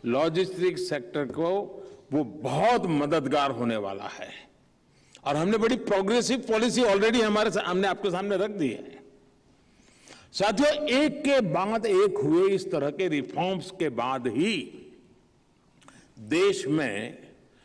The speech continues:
लॉजिस्टिक्स का एक मजबूत आधार बनाने के बाद ही इतना सारा हो चुका है।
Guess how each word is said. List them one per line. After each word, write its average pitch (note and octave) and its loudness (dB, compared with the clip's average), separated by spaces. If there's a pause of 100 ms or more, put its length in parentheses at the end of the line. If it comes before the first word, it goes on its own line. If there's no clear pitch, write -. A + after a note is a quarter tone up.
(400)
लॉजिस्टिक्स E3 0
का D#3+ -2
एक C#3+ -2
मजबूत D#3+ 2
आधार C#3+ -2
बनाने C3 -2
के C#3 -4
बाद C#3 -2
ही D3+ -4 (960)
इतना G#3 0
सारा F#3+ 0
हो G#3 4
चुका G#3+ 0
है। A2+ -4